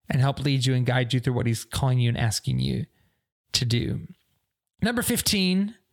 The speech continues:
almost there, guys, is a thought we've taught on, on the podcast before, uh, but I wanted to share with you today, and that's this: ditch balance and embrace rhythm. Ditch balance and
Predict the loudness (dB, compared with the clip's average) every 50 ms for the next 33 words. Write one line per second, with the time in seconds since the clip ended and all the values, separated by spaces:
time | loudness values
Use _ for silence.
0 | _ _ _ _ _ _ _ _ _ _ _ _ _ _ -4 0 0 0 0 0
1 | 0 0 0 0 0 0 0 0 0 -2 -4 -6 -8 _ _ _ _ _ _ _
2 | _ _ _ -4 -2 0 0 -2 0 0 0 0 0 0 0 -2 0 0 0 0
3 | 0 2 0 0 0 2 2 0 2 2 2 2 2 -2 -2 -2 -2 -2 -2 -2
4 | -4 -6 -6 -4 -2 0 0 2 2 0 0 -2 -4 -8 _ _ _ _ _ _
5 | _ _ _ _ _ _ _ _ -2 0 0 2 2 2 0 2 2 2 2 2
6 | 2 2 2 2 2 0 0 0 -2 -2 -2 -2 0 0 2 2 2 2 2 2
7 | 2 0 -2 -2 -2 0 0 2 2 0 0 0 -2 0 0 0 0 0 0 0
8 | 0 0 2 0 2 2 2 2 2 2 0 0 -2 -2 -2 -4 -6 -10 _ _
9 | _ _ _ _ _ _ _ _ _ _ _ -2 -2 0 2 0 2 2 2 2
10 | 2 2 2 0 0 0 0 -2 -4 -6 -10 _ _ _ _ _ _ 0 2 2
11 | 2 2 0 -2 -2 -4 -6 -10 -12 -18 _ _ _ _ _ _ _ _ _ _
12 | _ _ _ _ _ _ _ _ _ _ -8 -4 -2 -2 -2 0 -2 0 0 0
13 | 0 0 2 0 2 2 2 2 2 0 0 -2 -2 -2 -2 -4 -8 _ _ _
14 | _ _ _ _ _ _ _ 0 0 2 2 2 2 0